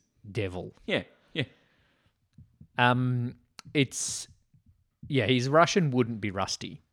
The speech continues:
Speaker 1: James Bond.
Speaker 2: No, I would, like, rustier than his, what?
Speaker 1: Fighting skills. French.
Speaker 2: French.
Speaker 1: Also, the girl, the little girl, is, let's say,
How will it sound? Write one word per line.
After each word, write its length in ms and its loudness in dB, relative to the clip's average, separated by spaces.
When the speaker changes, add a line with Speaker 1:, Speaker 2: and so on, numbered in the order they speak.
Speaker 1:
James 320 -6
Bond. 300 -10
Speaker 2:
No, 100 -8
I 260 -4
would, 400 -4
like, 160 0
rustier 540 -2
than 160 -4
his, 520 -8
what? 260 -6
Speaker 1:
Fighting 440 -6
skills. 500 -4
French. 560 -2
Speaker 2:
French. 60 -18
Speaker 1:
Also, 300 2
the 140 -2
girl, 360 2
the 120 0
little 240 0
girl, 440 0
is, 300 -6
let's 260 -2
say, 240 -2